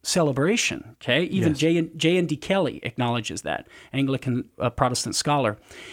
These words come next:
Speaker 1: And what's interesting is that this is right in the context of drawing a parallel between the apostles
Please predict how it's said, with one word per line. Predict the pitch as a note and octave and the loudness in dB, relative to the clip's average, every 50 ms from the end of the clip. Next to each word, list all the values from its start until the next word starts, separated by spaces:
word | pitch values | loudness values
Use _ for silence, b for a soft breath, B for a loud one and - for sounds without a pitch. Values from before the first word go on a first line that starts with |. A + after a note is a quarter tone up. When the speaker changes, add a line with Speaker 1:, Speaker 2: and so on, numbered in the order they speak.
| B B B B _ _ _ _ _ _ _ - | B B B B _ _ _ _ _ _ _ 0
Speaker 1:
And | F3 F3+ | 2 4
what's | F#3 F3 F3 - - | 4 2 0 2 2
interesting | B3 D4+ D#4+ - - E4 - - - F3 D#3 D#3 | 4 4 4 4 2 2 0 2 2 2 2 4
is | D3 C3 - | 2 2 0
that | D3+ C#3 - D#3+ | -2 -2 -2 0
this | D#3 A3+ C4+ - - | 0 2 2 4 2
is | F3 D3 C3+ | 2 0 0
right | C3+ C3 E3 G3+ C4 D4 - - | -2 0 2 2 2 2 2 0
in | G3 G3+ F#3 | 0 0 0
the | D#3+ | 0
context | - - - A3 C4+ D4 D4+ C4+ - - C3 A#2+ - - - | -2 0 2 4 4 4 4 2 2 2 0 0 0 0 0
of | D3 C3+ | 0 0
drawing | B2 D3 E3 G#3+ A3+ G#3 G3+ F3+ | 0 0 0 2 2 2 2 2
a | D3+ | 0
parallel | - - - A3 B3+ D#4 D#4 C4+ D#3 - - - - - - b b b b b b b b b b b | 0 0 0 2 4 4 4 2 2 0 -4 -8 -10 -12 -20 b b b b b b b b b b b
between | - F3 E3+ - - - A3 G#3 F#3+ F3+ D3+ C3 | -2 -2 0 0 0 2 4 4 4 2 2 4
the | E3 D#3 D#3 D#3 - - | 2 2 2 2 -2 -6
apostles | - - - - - F#3+ A#3+ D4 C#4+ - E4 D#4+ D4+ D4+ | -6 -4 -4 2 4 6 6 6 4 4 2 2 2 2